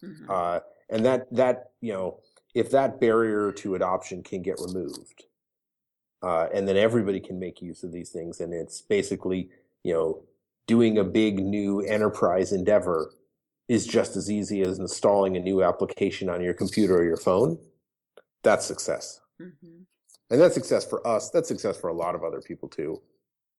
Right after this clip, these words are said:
Speaker 1: Well, Sean, thank you very much for talking with me. It's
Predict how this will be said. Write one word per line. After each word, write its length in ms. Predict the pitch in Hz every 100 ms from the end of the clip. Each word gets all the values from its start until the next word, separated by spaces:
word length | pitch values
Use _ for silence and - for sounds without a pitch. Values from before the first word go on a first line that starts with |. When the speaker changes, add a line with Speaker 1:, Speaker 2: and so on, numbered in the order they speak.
| _ _ -
Speaker 1:
Well, 80 | 233
Sean, 380 | - 285 285 254
thank 280 | 226 247
you 140 | 277 226
very 380 | 190 196 208 214
much 360 | 196 190 -
for 100 | -
talking 480 | 175 - 165 - 196
with 180 | 202 202
me. 240 | 220 233
It's 240 | 185 175